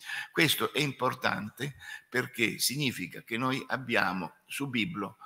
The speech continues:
un, non una candela, ma un faro di luce che arriva dall'archivio di Ebla in pieno terzo millennio avanti Cristo. E naturalmente, eh, questo è importante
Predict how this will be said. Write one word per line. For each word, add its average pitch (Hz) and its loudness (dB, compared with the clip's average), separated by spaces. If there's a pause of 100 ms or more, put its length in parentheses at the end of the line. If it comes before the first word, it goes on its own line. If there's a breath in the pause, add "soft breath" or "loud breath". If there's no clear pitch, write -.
(260 loud breath)
un, 113 2
non 110 2
una 95 -4
candela, 101 2
ma 107 4
un 123 -2
faro 101 8
di 101 0
luce 120 -2 (320 loud breath)
che 113 0
arriva 113 4
dall'archivio 101 -4
di 110 -2
Ebla 92 -6 (260 loud breath)
in 123 -2
pieno 101 0
terzo 98 -2
millennio 98 0
avanti 92 -6
Cristo. - -12 (1400 loud breath)
E - 4
naturalmente, 113 0
eh, 82 -6
questo 104 2
è - 4
importante 107 0